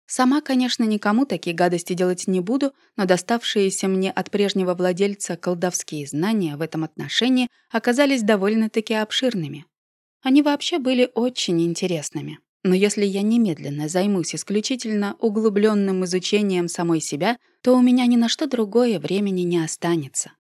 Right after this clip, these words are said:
А мне надо сына и Власова как-то вернуть. «Ежели будешь каждому о себе вот так вот заявлять,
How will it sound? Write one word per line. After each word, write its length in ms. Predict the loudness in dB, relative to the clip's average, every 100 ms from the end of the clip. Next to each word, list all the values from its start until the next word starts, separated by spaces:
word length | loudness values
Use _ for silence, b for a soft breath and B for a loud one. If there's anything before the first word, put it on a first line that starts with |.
| _
А 100 | 0
мне 240 | 2 6 6
надо 260 | 6 2
сына 460 | 0 0 2 2 0
и 140 | 0 0
Власова 540 | 2 0 0 -2 -4
как-то 380 | -4 -6 -4 -4
вернуть. 640 | -2 0 0 -4 -8 -14 -16 _ _ _ _ _ _ _ _ _ _ _ _
«Ежели 440 | -2 0 2 2 2
будешь 380 | 4 2 0
каждому 580 | 0 0 0 -2 0 0
о 100 | -2
себе 340 | -2 0 2 2
вот 260 | 0 -2
так 260 | -2 -2 0
вот 200 | -2 -2
заявлять, 720 | 0 2 2 2 2 0 -6